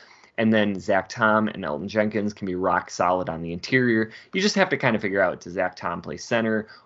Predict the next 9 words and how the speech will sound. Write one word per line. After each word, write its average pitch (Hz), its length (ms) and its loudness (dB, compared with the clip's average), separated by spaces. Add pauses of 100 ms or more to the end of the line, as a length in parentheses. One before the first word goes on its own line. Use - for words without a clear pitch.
or 101 180 0
if 98 80 -6
he's 92 220 -6
at 92 200 -4
guard, 98 600 0
uh, 85 340 -4
with 98 240 -2
Meyer 92 360 0
starting, 92 600 0